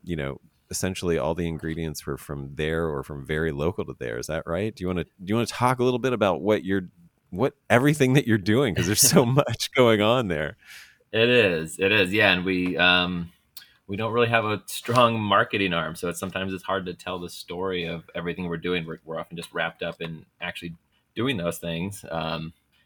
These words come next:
Speaker 2: and could probably spend more time telling people what, <laughs> what we are doing. Um,
Speaker 1: <laughs> Well, hopefully
Speaker 2: but
Speaker 1: this will be an opportunity.
Speaker 2: Yeah. S-, so we s-, we started as a farm, um,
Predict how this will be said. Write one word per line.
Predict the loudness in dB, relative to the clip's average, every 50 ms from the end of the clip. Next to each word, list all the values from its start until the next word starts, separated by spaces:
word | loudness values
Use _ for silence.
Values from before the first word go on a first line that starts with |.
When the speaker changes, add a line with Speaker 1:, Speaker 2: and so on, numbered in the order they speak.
| _
Speaker 2:
and | -16 -14 -8
could | -8 -6
probably | -4 -4 -4 -4 -6
spend | -8 -6 -6 -6 -6
more | -4 -6 -6
time | -8 -6 -4 -2 0 0 0 -2 -4 -6
telling | -6 -4 -4 -4 -4
people | -6 -8 -10 -8 -4
what, | -2 -2 -2 -2 -4 -12
<laughs> | -12 -8 -6
what | -4 -4 -4
we | -4 -6
are | -6 -10
doing. | -8 -6 -6 -6 -6 -8 -10 _ _ _ _ -10
Um, | -8 -8 -6 -8 -10 -14 -14 -14 -4 0
Speaker 1:
<laughs> | 0 0 0 -2 -6 -6 -4 -4 -6 -8 -8 -8 -4
Well, | -2 0
hopefully | 0 0 2 2 2
Speaker 2:
but | 2
Speaker 1:
this | 2 -4
will | -6 -4
be | -2 -2 -2 -2
an | -4 -6 -8 -6
opportunity. | -6 -6 -6 -8 -8 -8 -8 -8 -8 -10 -10 -14 -14 -16 -16 -16 -10 -4
Speaker 2:
Yeah. | -2 0 4 6 6 8 8
S-, | 6 4 0 -12 -12
so | -4 -4 -2
we | -2 -2
s-, | -4 -4 -8 _
we | -4 -2 -2
started | -2 4 6 6 6 6 4 2
as | 0 0
a | -2
farm, | -6 -2 0 0 0 0 0 -2 -4 -6 -8 -6
um, | -6 -4 -4 -2 -2 -4 -4 -4 -6 -8 -10